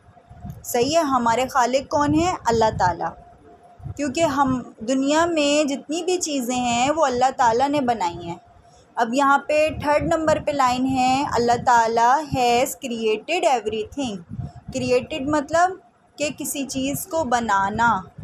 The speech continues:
सही है, Everything मतलब चीज़ें, created मतलब बनाना। तो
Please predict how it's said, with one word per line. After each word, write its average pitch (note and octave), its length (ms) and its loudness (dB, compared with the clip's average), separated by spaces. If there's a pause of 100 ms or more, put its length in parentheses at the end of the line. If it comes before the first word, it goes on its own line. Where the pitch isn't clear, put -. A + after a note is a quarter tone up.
(160)
सही A#3+ 320 -2
है, D#4+ 140 4 (500)
Everything F4 640 0
मतलब A#3+ 360 -2
चीज़ें, B3 520 -2 (360)
created C4 640 -4
मतलब D#4 380 0 (340)
बनाना। A3 640 0 (1500)
तो D#4 100 2